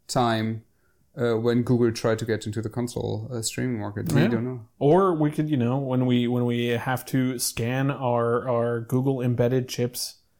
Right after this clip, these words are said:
Speaker 2: under our skin to start this podcast, and we, we begin with two minutes of prayers and hail to Alphabet
Speaker 1: Yeah.
Speaker 2: and Google, then, then we'll know that we were there at their glorious dawning of, of their sentient A I.
Speaker 1: Yeah.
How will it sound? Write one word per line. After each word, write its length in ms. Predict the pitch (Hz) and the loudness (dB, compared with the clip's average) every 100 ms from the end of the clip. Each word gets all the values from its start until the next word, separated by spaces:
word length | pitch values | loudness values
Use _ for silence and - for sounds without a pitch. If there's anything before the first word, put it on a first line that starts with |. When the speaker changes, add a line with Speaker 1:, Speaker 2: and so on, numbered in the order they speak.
| _ _ - | _ _ -2
Speaker 2:
under 220 | 127 131 | 2 4
our 100 | 131 | 4
skin 460 | 127 - 120 127 131 | 2 0 2 2 -2
to 240 | - 120 117 | -2 0 0
start 320 | - 123 127 | 0 0 0
this 100 | 135 | -2
podcast, 680 | - 117 110 113 117 131 - _ _ _ _ - | 0 0 0 -2 -4 -4 -12 _ _ _ _ -6
and 280 | 120 117 113 | -4 0 2
we, 260 | 117 117 | 2 2
we 160 | 117 117 | 0 0
begin 300 | 113 120 120 | 2 2 2
with 160 | 117 | 0
two 100 | - | 0
minutes 300 | 123 120 113 | 0 2 0
of 200 | 117 110 - | -2 -6 -10
prayers 480 | - 117 120 123 117 | -2 2 4 2 0
and 100 | 117 | -4
hail 300 | 123 117 117 | -2 -2 -2
to 240 | 113 120 | -2 -2
Alphabet 420 | 113 117 139 123 127 | -2 0 2 2 2
Speaker 1:
Yeah. 20 | |
Speaker 2:
and 80 | 131 | 2
Google, 400 | 117 113 131 - - - _ - | 2 2 0 -4 -20 -20 _ 0
then, 240 | 135 135 | 2 4
then 180 | 135 135 | 4 4
we'll 120 | 135 | 6
know 140 | 131 | 4
that 120 | 127 127 | 4 4
we 120 | 127 | 4
were 140 | 127 | 4
there 240 | 120 120 117 | 6 6 4
at 80 | |
their 140 | 113 117 | 2 0
glorious 440 | 117 113 113 110 | 2 0 2 -2
dawning 380 | - 110 110 110 | 0 -2 -2 -4
of, 220 | 110 107 | -6 -6
of 160 | 120 107 | -6 -4
their 100 | 107 | -6
sentient 420 | - 107 113 104 | -2 -2 -2 -4
A 140 | 101 | -6
I. 80 | 101 | -4
Speaker 1:
Yeah. 220 | 117 113 | 0 0